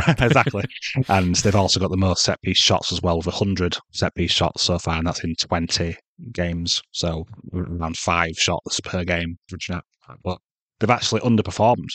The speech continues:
Speaker 1: when it comes to their set piece goals, which is quite interesting. Um, the
Speaker 2: So they're due a
Speaker 1: yeah,
Speaker 2: few.
Speaker 1: exactly.
Speaker 2: That's concerning.
Speaker 1: <laughs> Yeah, just when Leeds co-, come into the, to come along. But yeah,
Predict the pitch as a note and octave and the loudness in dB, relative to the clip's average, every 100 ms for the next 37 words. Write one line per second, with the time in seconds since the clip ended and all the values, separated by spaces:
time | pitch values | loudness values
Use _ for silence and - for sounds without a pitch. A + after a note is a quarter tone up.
0 | - - F#2 F2 G2 F#2 - F2+ E2+ E2 | -16 -10 -6 -4 0 0 2 2 2 2
1 | - - - F2 - G2 G2 E2 - - | 0 -4 -2 -2 0 2 0 -2 -8 -8
2 | - - - E2+ - - - - _ _ | -8 -6 -6 -6 -6 -6 -8 -10 _ _
3 | - F2 E2+ E2+ E2+ E2+ E2 - - F#2+ | -4 -2 -2 -4 -2 -2 -4 -6 -8 -2
4 | F#2+ F#2+ G2+ G2+ E2+ E2+ D#2 G2+ - F2+ | 0 4 6 6 6 4 2 2 0 -2
5 | F2+ A2+ C3 D3 F3+ - C#3+ D#2 E2+ E2+ | -2 0 2 4 4 4 4 4 2 -2
6 | - A#2 B2 A#2 G#2+ B2 - C#3+ B2 A#2+ | 0 4 6 6 6 4 4 4 6 4
7 | - - - A2+ G#2+ F#2+ - - - G2 | 4 -2 -4 0 2 2 -4 -12 -8 -8
8 | - G2 F#2 F2 - - _ - E2+ D#2 | -2 0 0 -2 -8 -20 _ -4 -2 0
9 | F2+ | 0